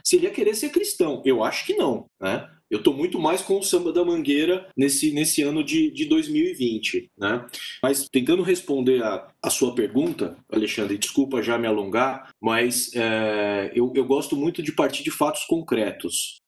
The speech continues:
E eu só posso me pronunciar a res-, a, a partir das minhas próprias experiências pessoais dentro dessas estruturas, dentro dessas instituições. Então, pra começar do começo, em dois mil e quinze eu recebi um convite pela primeira vez pra dar uma aula na escola judicial.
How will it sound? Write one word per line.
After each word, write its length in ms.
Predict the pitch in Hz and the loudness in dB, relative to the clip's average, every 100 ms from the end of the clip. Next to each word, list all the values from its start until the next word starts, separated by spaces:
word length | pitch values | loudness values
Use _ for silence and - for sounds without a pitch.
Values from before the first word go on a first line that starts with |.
| _ | _
E 120 | 107 | 2
eu 100 | 127 | 2
só 160 | 139 180 | 2 0
posso 320 | 151 143 139 | 2 2 0
me 100 | 127 | -2
pronunciar 840 | 127 120 113 - 120 139 165 - | -2 -2 -2 0 2 2 2 0
a 80 | 120 | -2
res-, 320 | 123 139 - - | 0 0 -2 -2
a, 340 | 120 110 107 | 2 2 -2
a 20 | |
partir 520 | - 135 120 - 165 180 | 0 2 2 -2 -2 2
das 200 | 147 131 | 0 0
minhas 260 | 156 185 | -2 -2
próprias 460 | - 170 208 220 175 | 0 2 2 0 -2
experiências 640 | 165 - 139 135 135 127 | -2 0 0 -2 -4 -6
pessoais 840 | - 120 - 107 113 156 123 - - - | -4 -6 -2 0 0 0 -2 -6 -10 -20
dentro 360 | - 143 202 208 | 0 2 2 2
dessas 320 | 165 160 156 | 0 0 -2
estruturas, 640 | 143 139 151 139 160 175 143 | -2 -2 -2 0 2 2 2
dentro 340 | 131 160 165 | 0 2 2
dessas 360 | 147 143 143 131 | 0 0 0 0
instituições. 920 | 131 - 135 127 98 85 - - - _ _ | -4 0 0 0 -6 -6 -6 -8 -12 _ _
Então, 180 | 185 | 2
pra 160 | 196 226 | 2 -4
começar 380 | 240 214 190 202 | 0 0 2 0
do 100 | 185 | 0
começo, 680 | 185 139 110 - - - _ - | -2 -2 -2 -2 -4 -6 _ -6
em 100 | 233 | 2
dois 220 | 208 147 | 2 2
mil 140 | 151 | -2
e 80 | 190 | -4
quinze 260 | - 185 214 | 0 0 0
eu 60 | |
recebi 340 | 214 233 208 170 | -2 0 0 0
um 120 | 185 | -2
convite 520 | 190 202 127 151 - | 0 -2 0 -2 0
pela 220 | - 131 | 0 0
primeira 340 | 127 127 135 156 | 0 0 2 2
vez 520 | 135 117 156 - - | 0 0 0 -6 -8
pra 140 | - 175 | 0 2
dar 100 | 180 | 2
uma 260 | 180 208 | 2 2
aula 280 | 147 151 170 | 4 4 2
na 80 | 180 | 0
escola 340 | 180 - 160 | -2 0 0
judicial. 640 | 160 165 170 - - 233 | 0 -2 -2 0 0 0